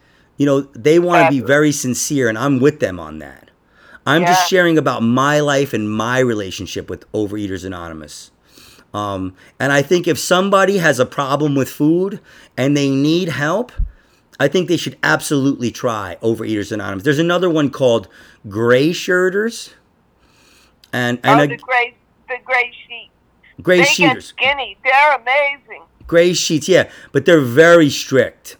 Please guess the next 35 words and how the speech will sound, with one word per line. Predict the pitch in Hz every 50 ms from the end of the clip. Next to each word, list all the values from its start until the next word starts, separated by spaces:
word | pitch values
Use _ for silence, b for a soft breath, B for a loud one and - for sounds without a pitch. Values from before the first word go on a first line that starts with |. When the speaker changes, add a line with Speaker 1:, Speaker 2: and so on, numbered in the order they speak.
| _ -
Speaker 1:
Very, | 104 104 127 160 170 180 175 160
very | - 254 277
Speaker 2:
Very | - - -
Speaker 1:
strict. | - - - 107 101 330
Speaker 2:
strict, | 359 - _
but | - 302 277 -
you | 269 269 _ _
see | 302 311 330 359 349
them, | 320 285 262
they're | 254 254 254 247
amazing. | 247 254 262 277 277 294 285 254 247 220 175 180 _ _ _ _ _ _ _ _ _ _ _ _ _ -
Speaker 1:
Yeah. | - 135 135 117 87 73 - - _ _ b b b b b
So, | b - - 170 165 165 170 160 - - _ _
so | - - - -
I | - 185 226
ju-, | 247 269 - -
you | 190 208
know, | 226 247 254
I | 226 214
didn't | 220 233 226
even | 226 220 202 202 196
know | 208 226 247
about, | 233 170 156 127 - - 143
someone, | - - 226 240 240 247 240 220 - - - -
when | 160 175
I | 185 185
was | 185 175 143
doing | 151 196 208 208 202
this | 190 -
podcast, | - - 175 180 208 254 247 - 151 117 92 82 82 - - - b b b b b
someone | b - - 208 208 202 202 196 175
contacted | - - 170 190 220 233 - 165 135 123 - - 110
me | 104 104 98
about | 87 82 80 73 71 -
them. | - 73 65 64 67